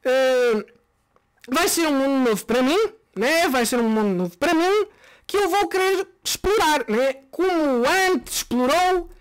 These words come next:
que até gostou e agora tem uma banda.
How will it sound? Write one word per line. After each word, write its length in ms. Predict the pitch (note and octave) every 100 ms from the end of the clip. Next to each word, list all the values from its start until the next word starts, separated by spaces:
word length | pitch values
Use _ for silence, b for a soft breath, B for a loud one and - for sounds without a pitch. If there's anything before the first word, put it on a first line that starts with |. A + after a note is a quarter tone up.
| B B B
que 100 | -
até 220 | G#4+ A4+ F#4+
gostou 520 | - - F#4 F#4+ E4
e 60 |
agora 220 | F4+ G4 G4
tem 120 | G4
uma 140 | F#4+
banda. 460 | F#4 D#4 C4+ F#3+